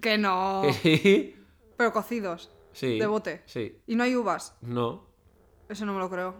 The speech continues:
Speaker 1: No puede ser. Sí, el único sitio de Spain.
Speaker 2: <laughs> ¡Qué broma!
Speaker 1: <laughs>
Speaker 2: Su cara de, "No puede ser".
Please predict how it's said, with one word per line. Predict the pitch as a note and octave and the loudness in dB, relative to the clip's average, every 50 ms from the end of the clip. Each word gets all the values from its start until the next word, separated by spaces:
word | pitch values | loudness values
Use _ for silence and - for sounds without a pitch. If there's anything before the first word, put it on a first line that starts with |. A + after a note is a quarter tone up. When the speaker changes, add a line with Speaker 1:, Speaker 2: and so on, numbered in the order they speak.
| - | -6
Speaker 1:
No | - G#3 | -4 -2
puede | G3 A3+ A3+ F3 | 0 2 2 2
ser. | - A3 G3+ D3+ | 4 2 4 4
Sí, | D3 G3 A#3+ A#3+ | 4 6 6 6
el | A#3 A#3 | 6 6
único | A#3+ B3 C4+ C4 C4+ C4+ | 4 4 2 2 2 0
sitio | A3+ C#4 A#3 E4 E4 | 0 2 2 2 2
de | C#4+ | 2
Spain. | A3+ - - A#3 G#3+ G#3 F#3+ F3+ - | 0 0 0 0 0 0 -2 -6 -10
Speaker 2:
<laughs> | - - | -4 2
¡Qué | D#3+ D#3 | 4 4
broma! | B2+ - - D#3+ D3+ D3+ - - - - - - - - - | 4 6 6 6 6 8 10 12 12 12 12 12 12 12 12
Speaker 1:
<laughs> | F5+ F5+ F5+ F5+ F5 E5 D5+ - - - - E5 D#5+ D#5+ D#5+ D#5+ - C#5+ - - - - - - - - - - - - - - | 12 12 10 10 8 6 4 2 2 2 -2 -6 -8 -4 -2 -2 -2 -2 -6 -10 -14 -16 -14 -12 -12 -12 -12 -8 -6 -6 -4 -4
Speaker 2:
Su | - - F#3+ F#3 F3 D3+ | 0 4 6 6 8 12
cara | E3+ D#3+ E3 E3+ F3 | 12 12 12 12 12
de, | E3+ D#3+ D3+ D3 | 12 12 12 12
"No | C#3+ D#3 D#3+ C#3+ | 10 8 6 8
puede | D3+ D#3 D3 C#3 | 10 10 10 10
ser". | C#3 B2+ - | 8 4 12